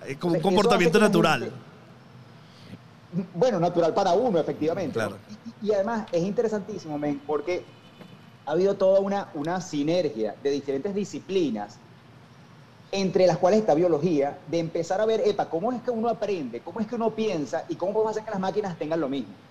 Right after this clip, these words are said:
Speaker 2: Entonces, ahí se da una sinergia muy interesante que inclusive, ahí, ahí, eh, nada más por mencionarlo por un momento, de,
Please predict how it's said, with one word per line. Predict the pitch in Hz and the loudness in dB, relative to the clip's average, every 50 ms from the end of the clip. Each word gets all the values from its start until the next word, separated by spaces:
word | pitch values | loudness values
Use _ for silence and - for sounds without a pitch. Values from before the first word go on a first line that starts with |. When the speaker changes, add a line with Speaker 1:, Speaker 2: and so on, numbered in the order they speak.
| - - - - - - - - - - - - - - - - - - - - - - - - - | -20 -20 -20 -20 -20 -20 -20 -20 -20 -20 -20 -20 -20 -20 -20 -20 -20 -20 -20 -20 -20 -20 -20 -20 -16
Speaker 2:
Entonces, | - 147 170 165 208 - | -8 -6 -2 -2 -2 0
ahí | 165 165 160 170 | 2 0 0 2
se | 165 220 | 0 2
da | 240 233 | 2 2
una | 233 233 233 240 | 2 2 2 0
sinergia | 220 214 190 190 214 214 | 0 -2 -2 0 0 0
muy | 220 226 | 0 0
interesante | 233 233 214 220 220 220 | 0 0 0 0 0 0
que | 185 180 | -2 -2
inclusive, | 170 147 160 151 - 220 180 151 - - - - - - | -4 -4 -8 -8 -4 -2 -2 -2 -2 -4 -8 -20 -16 -8
ahí, | - 147 160 175 190 - - - | -6 -4 -4 -4 -4 -6 -6 -2
ahí, | 143 147 165 175 196 196 185 165 - - | -2 -2 0 0 -2 -2 -4 -6 -6 -6
eh, | 98 101 - - - - - - - - | -8 -8 -8 -10 -20 -20 -20 -18 -10 -6
nada | 135 143 156 | -4 -4 -2
más | 156 | -2
por | 190 165 | -2 -2
mencionarlo | 170 151 - 131 131 143 131 | -2 -2 -2 -2 -2 -2 0
por | 135 | -2
un | 143 147 | -2 -2
momento, | 170 185 165 127 117 131 135 | -2 -2 -2 -2 0 0 0
de, | 143 | 0